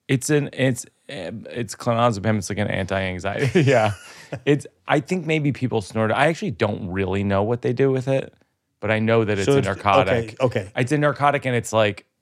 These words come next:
Speaker 1: it, it's hard to get. Like,
Speaker 2: Okay.
Speaker 1: every, every month or something,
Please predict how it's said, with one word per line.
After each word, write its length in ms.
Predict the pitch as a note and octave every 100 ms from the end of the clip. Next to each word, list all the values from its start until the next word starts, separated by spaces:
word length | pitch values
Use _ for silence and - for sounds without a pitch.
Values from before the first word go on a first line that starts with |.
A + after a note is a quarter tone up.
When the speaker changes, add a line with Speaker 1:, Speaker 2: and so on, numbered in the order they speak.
| _ -
Speaker 1:
it, 240 | A#2+ - _
it's 200 | C3+ A#2
hard 340 | - A#2 C3 A#2+
to 80 |
get. 560 | G#2 F2 G#2 D#2+ - - _ _ _ _ _ _ _
Like, 80 | - B2+
Speaker 2:
Okay. 100 | C3+
Speaker 1:
every, 580 | C#3+ C#3 D#3 D3+ C#3 - _ _ _
every 460 | - C3 C3 C#3 A2 _ -
month 340 | A2 A2+ A2
or 120 | G#2
something, 500 | F#2 G2 F#2 F#2+ F#2+